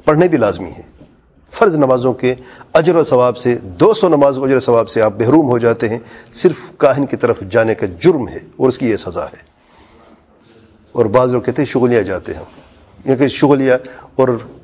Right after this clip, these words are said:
یعنی وقت ضائع کرنے کے لیے، وقت گزارنے کے لیے صرف یہی شرک، نعوذ باللہ، کفر اور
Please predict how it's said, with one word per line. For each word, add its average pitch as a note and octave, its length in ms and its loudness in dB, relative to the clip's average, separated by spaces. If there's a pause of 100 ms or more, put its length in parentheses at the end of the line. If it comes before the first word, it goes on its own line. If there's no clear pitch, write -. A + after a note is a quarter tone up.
(240)
یعنی A#2 220 0
وقت - 500 -4
ضائع B2+ 220 2
کرنے B2 280 0
کے B2+ 140 -4
لیے، A2 140 2
وقت A2+ 320 -4
گزارنے A#2 360 0
کے A#2 120 -4
لیے A2 120 -2
صرف G#2+ 220 -10
یہی C3 280 0 (400)
شرک، D3 320 -2
نعوذ A#2 260 2
باللہ، A2+ 220 0
کفر A#2 360 -6 (100)
اور B2 220 2